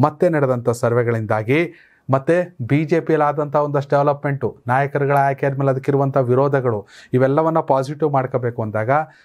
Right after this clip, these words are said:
ಸದ್ಯಕ್ಕೆ ಹನ್ನೆರಡರಿಂದ ಹದಿನೈದು ಸ್ಥಾನಗಳನ್ನ ಆರಾಮ್ಸೆ ಗೆದ್ಕೋಬಹುದು ಅನ್ನೋ ಲೆಕ್ಕಾಚಾರ.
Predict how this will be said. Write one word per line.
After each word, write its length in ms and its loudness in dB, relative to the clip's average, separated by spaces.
ಸದ್ಯಕ್ಕೆ 420 -2
ಹನ್ನೆರಡರಿಂದ 720 0
ಹದಿನೈದು 600 0
ಸ್ಥಾನಗಳನ್ನ 540 0
ಆರಾಮ್ಸೆ 500 0
ಗೆದ್ಕೋಬಹುದು 580 -2
ಅನ್ನೋ 160 -2
ಲೆಕ್ಕಾಚಾರ. 540 -2